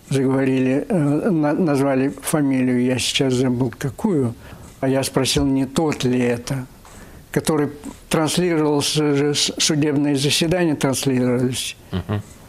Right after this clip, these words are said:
Speaker 1: И я спросил, не тот ли это человек, и это страшно перепугало и мать, и отчима. И они, э, постарались вместе со мной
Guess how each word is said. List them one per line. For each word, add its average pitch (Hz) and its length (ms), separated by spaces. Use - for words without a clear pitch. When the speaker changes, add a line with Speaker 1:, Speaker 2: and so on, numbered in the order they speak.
Speaker 1:
И 147 60
я 131 400
спросил, 143 380
не 131 200
тот 135 320
ли 131 140
это 127 340
человек, 156 680
и 143 500
это 156 280
страшно 135 720
перепугало 123 800
и 139 120
мать, 131 360
и 127 80
отчима. 123 560
И 139 100
они, 131 420
э, 196 580
постарались 135 640
вместе 139 340
со 147 160
мной 127 340